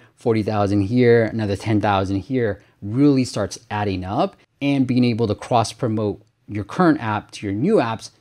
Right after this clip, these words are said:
it's a great way to drive downloads for any new app. And I don't think enough app developers are having that approach. All right, now if there's an app that you want me to check out, make sure you leave in a comment below.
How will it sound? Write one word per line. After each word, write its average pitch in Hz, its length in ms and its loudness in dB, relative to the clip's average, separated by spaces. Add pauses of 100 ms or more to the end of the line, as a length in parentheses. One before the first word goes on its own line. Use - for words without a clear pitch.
it's - 160 -8
a 143 60 2
great 131 540 2
way 104 420 -4 (260)
to - 160 -6
drive 104 380 0
downloads 98 520 -2
for - 280 -14 (100)
any 117 300 0
new 92 260 -2
app. 87 260 -12
And 101 80 -4
I 104 80 -4
don't 107 200 -6
think 113 240 -6
enough 107 560 -4 (380)
app 117 160 -8
developers 107 680 -2 (160)
are 98 180 -2
having 92 460 -4 (140)
that 92 340 -10 (140)
approach. - 580 -16 (300)
All 120 80 -6
right, 120 180 -8
now 123 140 -4
if 110 80 -6
there's 113 180 2
an 113 80 2
app 117 180 0
that 107 80 -4
you 104 180 2
want 160 200 4
me 113 140 -2
to 101 240 -2 (220)
check - 300 -4
out, 110 360 -6 (320)
make 135 160 2
sure 160 160 0
you 135 180 2
leave 135 200 4
in 117 60 0
a 107 40 -2
comment 120 420 -2
below. 117 440 -2